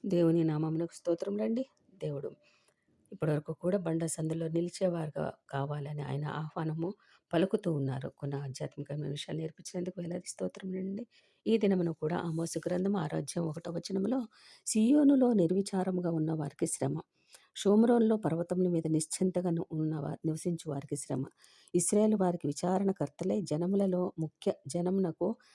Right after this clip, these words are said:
పెద్దలైన వారికి శ్రమ" అని చెప్తున్నాడు. వారికి ఎందుకు శ్రమ వచ్చిందంట? ఆమోసు ఒక సీదాసాదా పశువుల కాపరికి కనబడిన దర్శనం ఇది. అంతే, వారు ఏమి పాపం చేయనక్కర్లే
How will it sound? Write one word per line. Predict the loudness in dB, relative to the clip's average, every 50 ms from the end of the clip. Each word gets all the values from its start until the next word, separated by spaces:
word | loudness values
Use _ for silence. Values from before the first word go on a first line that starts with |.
| _ _ _ _ _ _ _ 2
పెద్దలైన | 2 2 4 4 2 4 4 4 2 2 0
వారికి | -2 -2 -4 -4 -2 -2 -2
శ్రమ" | -2 -2 -2 0 0 0 0 0
అని | -4 -6 -8 -6 -4 -4 -4
చెప్తున్నాడు. | -4 -6 -12 -14 _ _ -16 -12 -10 -10 -10 -12 -16 -20 _ _ -8 -6
వారికి | -6 -6 -6 -6 -6
ఎందుకు | -6 -6 -4 -4 -6
శ్రమ | -6 -6 -4 -2 0 0
వచ్చిందంట? | 0 -2 -2 -4 -2 -2 0 -2 -2 -2 -4 -4 -6 _ _ _ _ _ _ _ _ _ _ _ _ _ _ _ _ _ _ _ _ _ -2
ఆమోసు | 0 2 4 4 4 4 4 2 2 0
ఒక | 0 0 0 0 0 0 0 -2 -6 _ _ -12
సీదాసాదా | -8 0 2 2 4 4 2 2 0 0 -2 -2 -2 -2 -4 -6 -6 _ -6 -4
పశువుల | -4 -2 -2 0 0 0 0
కాపరికి | -2 -4 -4 -4 -2 -2 -2 -2 -2 -2 -2 -2 -6 -8 -6 -4
కనబడిన | -4 -4 -4 -6 -6 -6 -6 -6 -6
దర్శనం | -4 -4 -4 -6 -6 -6 -8 -8 -8 -6
ఇది. | -6 -6 -6 -8 -10 _ _ _ _ _ _ _ _ _ _ _ _ _ _ _ -2
అంతే, | 2 2 4 4 4 0 0 0
వారు | -2 2 4 4 4 4 4 2
ఏమి | 2 2 2 2 4 4 4 2
పాపం | 2 0 0 0 0 -2 -4 -4
చేయనక్కర్లే | -2 0 0 0 0 0 -2 -4 -4 -6 -4 -2 -4 -4